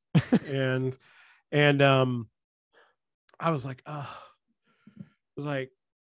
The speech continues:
Speaker 2: "Uh, dude, I just started this thing. And, uh, you know, now you're trying to get me to buy a money book when I'm already trying to save money and all this." But the,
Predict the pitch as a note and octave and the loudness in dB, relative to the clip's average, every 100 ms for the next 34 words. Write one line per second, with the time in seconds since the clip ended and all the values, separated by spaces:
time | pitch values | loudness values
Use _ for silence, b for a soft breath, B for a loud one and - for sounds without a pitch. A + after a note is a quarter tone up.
0 | _ _ A4+ - _ - C#3+ E3+ D#3+ C#3 | _ _ -20 -20 _ -12 -2 2 4 2
1 | D#3 - D#3 D#3+ C#3+ D3 - E3 D#3 D3 | -2 -4 -2 -2 -2 -8 -4 -2 -2 -2
2 | C3+ C3 D3+ F3 D#3+ D3 C#3 D3 D#3 C#3+ | -4 -6 -8 -6 -2 0 2 2 2 2
3 | E3 D3 C#3 C#3+ D3+ C#3 B2+ C#3 B2+ C3+ | -2 0 -2 -4 -4 -4 2 2 2 0
4 | D3+ C#3+ C#3+ C#3+ C#3+ - C3 A#2 B2+ C#3 | 0 0 0 -2 -2 -6 -6 -6 -2 -2
5 | C#3 C3+ B2+ D3+ C3+ - B3 A3 F#3 G3 | -2 -2 -4 -4 -4 4 8 8 6 4
6 | F3 E3 D#3+ D3+ C3+ C3 b b b _ | 4 2 0 -2 -6 -10 b b b _
7 | D#3 D#3 D#3+ C#3 F#3+ G3 F#3+ | 2 4 2 2 2 2 2